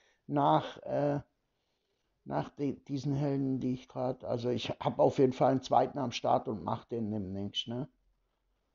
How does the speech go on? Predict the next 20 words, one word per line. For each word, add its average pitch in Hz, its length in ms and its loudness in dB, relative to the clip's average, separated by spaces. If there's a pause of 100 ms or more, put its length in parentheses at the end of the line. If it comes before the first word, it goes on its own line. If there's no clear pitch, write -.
(1400)
Das - 340 -14
Sutri 147 480 2
ist 127 140 0
eine 120 100 0
Macht, 107 480 -2
ja. 117 200 -4 (200)
Genauso 135 460 10
Quasir. 127 720 10
Quasir, 139 640 8
Sutri, 131 540 6
die 113 100 4
muss 113 300 2
man, 110 280 -6
das 95 120 -8
sind - 180 -6
Drei-Sterne-Helden, 113 840 0
die 117 60 0
muss 120 260 0
man 107 120 -2
haben. 107 260 -2